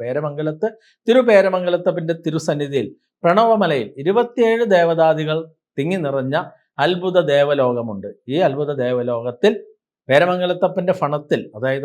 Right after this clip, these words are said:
പത്തിയിലാണ് മറ്റുള്ള എല്ലാ ദേവതകളും നിലകൊള്ളുന്നത്. അതോടൊപ്പം എട്ട് ഗണപതിയുണ്ട്, എട്ട് ഗണപതി അവതാരങ്ങൾ, അതേപോലെ തന്നെ ദുർഗാദേവി, മഹാവിഷ്ണു ഭഗവാൻ, ശ്രീകൃഷ്ണ ഭഗവാൻ, ശനീശ്വരന്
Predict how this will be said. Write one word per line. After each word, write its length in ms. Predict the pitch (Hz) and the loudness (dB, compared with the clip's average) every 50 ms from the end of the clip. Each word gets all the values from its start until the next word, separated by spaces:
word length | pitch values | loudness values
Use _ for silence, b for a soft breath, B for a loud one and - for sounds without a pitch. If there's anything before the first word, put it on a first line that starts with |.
| 139 - | -6 -8
പത്തിയിലാണ് 460 | 131 107 - 139 143 147 151 147 147 151 | -8 -8 -6 -4 -4 -4 -4 -4 -6 -6
മറ്റുള്ള 280 | 147 123 - 143 143 143 135 | -10 -10 -8 -8 -4 -4 -4
എല്ലാ 140 | 127 131 131 135 135 | -2 -4 -4 -4 -4
ദേവതകളും 440 | 131 127 127 127 131 139 151 185 208 - b b b b b - | -6 -6 -6 -8 -4 -2 -2 -2 -2 -4 b b b b b -4
നിലകൊള്ളുന്നത്. 600 | 120 123 143 147 151 147 147 143 147 151 165 202 226 220 - | 0 0 2 2 2 0 0 -2 -2 -2 -2 -2 -4 -4 -6
അതോടൊപ്പം 360 | 120 131 135 135 143 143 160 143 123 120 | -4 -4 -2 -2 -2 -2 -4 -6 -6 -6
എട്ട് 200 | 120 _ - 190 180 | -6 _ -2 -2 0
ഗണപതിയുണ്ട്, 580 | 170 156 156 156 156 156 170 170 160 165 165 208 226 233 - _ _ _ _ _ _ _ - | 0 0 0 -2 -2 -2 -2 -2 -2 2 2 2 2 0 -8 _ _ _ _ _ _ _ -10
എട്ട് 140 | 120 131 214 202 | -4 2 2 4
ഗണപതി 300 | 190 170 165 160 160 156 151 139 | 4 4 0 0 0 0 0 0
അവതാരങ്ങൾ, 540 | 135 135 131 131 131 131 131 131 143 175 208 - - _ _ _ _ _ _ - - | 0 0 0 0 0 0 -2 -4 -6 -8 -8 -10 -14 _ _ _ _ _ _ -8 -2
അതേപോലെ 280 | 135 180 185 165 151 147 143 | 0 2 2 2 0 -2 -2
തന്നെ 140 | 139 139 127 123 | -4 -6 -6 -6
ദുർഗാദേവി, 580 | 123 123 120 131 139 135 135 143 151 160 190 247 - - - - _ _ _ _ _ - 123 | -6 -4 -2 0 0 0 0 0 2 2 2 0 0 -6 -16 -20 _ _ _ _ _ -8 -6
മഹാവിഷ്ണു 460 | 127 120 143 135 147 143 135 - 160 151 | -2 2 2 2 0 0 -6 -8 -4 -2
ഭഗവാൻ, 280 | 151 151 156 165 185 220 - B B B B - | -2 2 2 2 2 0 -2 B B B B -8
ശ്രീകൃഷ്ണ 420 | - 131 127 139 143 156 151 - 165 151 156 | -4 -2 0 0 0 -2 -2 -2 -2 0 2
ഭഗവാൻ, 280 | 156 160 165 185 220 233 - - _ _ _ _ - - | 2 4 4 2 2 0 -6 -16 _ _ _ _ -6 -4
ശനീശ്വരന് 560 | 139 135 151 170 175 - - 170 165 170 | -2 0 0 0 0 0 0 -2 -2 -2